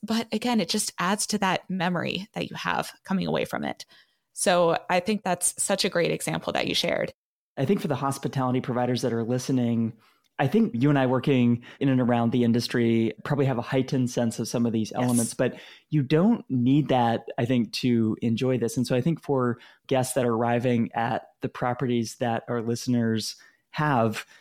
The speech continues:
Speaker 2: this is something that is just, it's fundamentally human. I think this is the beauty of, of hospitality. It's, it's very human.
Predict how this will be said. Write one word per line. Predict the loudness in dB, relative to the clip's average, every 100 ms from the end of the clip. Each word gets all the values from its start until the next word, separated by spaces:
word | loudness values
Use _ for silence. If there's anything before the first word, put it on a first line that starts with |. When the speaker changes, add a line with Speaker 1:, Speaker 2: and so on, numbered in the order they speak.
| _
Speaker 2:
this | 0 2 4
is | 2
something | 2 2 2
that | 4 2
is | 0
just, | 0 -4 -4 -6
it's | -4
fundamentally | -2 0 2 2 2 0
human. | 0 2
I | 2
think | -2 -2 -2
this | -2
is | -2 -2
the | 0
beauty | 2 2 2
of, | 0
of | -6 -6
hospitality. | -6 -6 -8 -4 -2 -2 0 -2 -2
It's, | -6 -6
it's | -4
very | 0 2
human. | 2 2 4 2